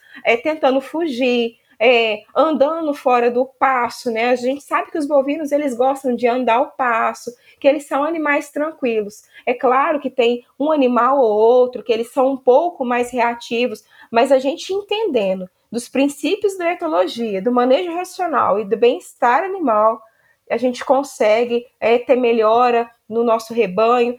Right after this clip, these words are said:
ter melhora no dia a dia, porque se a gente, é, vê que os bovinos estão obedecendo, o serviço vai fluir com maior tranquilidade, então é por aí.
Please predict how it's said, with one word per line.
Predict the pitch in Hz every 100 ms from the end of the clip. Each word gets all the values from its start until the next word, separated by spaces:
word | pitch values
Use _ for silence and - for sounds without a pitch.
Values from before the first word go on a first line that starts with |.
| _
ter | -
melhora | 254 240 233 240
no | 240 226
dia | 220 214
a | 202
dia, | 196 240 240 233 233 _ _ -
porque | 247 262 254
se | 277 294
a | 320
gente, | 330 330 - 339 294 _ -
é, | 220 233 240
vê | 240
que | 240
os | 247
bovinos | 208 233 233 269 320 277
estão | 277 254
obedecendo, | 233 208 214 214 - 233 233 247 240 - _
o | 233
serviço | - 262 240 240 247
vai | 226
fluir | 240 - 240 226 262
com | - 233
maior | 226 226 240 285
tranquilidade, | 262 233 233 202 190 202 220 233 226 233 - _ _
então | 220 233 240 269 320 - _ _ _ _
é | - 214
por | - 247 277
aí. | 349 -